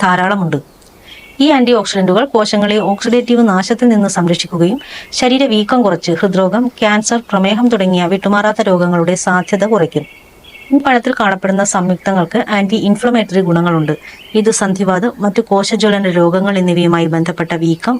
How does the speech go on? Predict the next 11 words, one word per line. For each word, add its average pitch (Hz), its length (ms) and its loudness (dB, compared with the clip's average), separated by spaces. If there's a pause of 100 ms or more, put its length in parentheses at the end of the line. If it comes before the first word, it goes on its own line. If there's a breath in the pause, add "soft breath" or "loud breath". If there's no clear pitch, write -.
വേദന 180 460 0
എന്നിവ 180 240 2
കുറയ്ക്കാൻ 180 420 -2
സഹായിക്കും. 165 560 -2 (480 loud breath)
ഇത് 233 260 0 (320 loud breath)
ഫ്രൂട്ട് 269 240 2
ഡയറ്ററി 220 400 0
ഫൈബറിന്റെ 190 540 0
നല്ല 185 280 2
ഒരു 196 180 0
ഉറവിടമാണ്. 160 640 0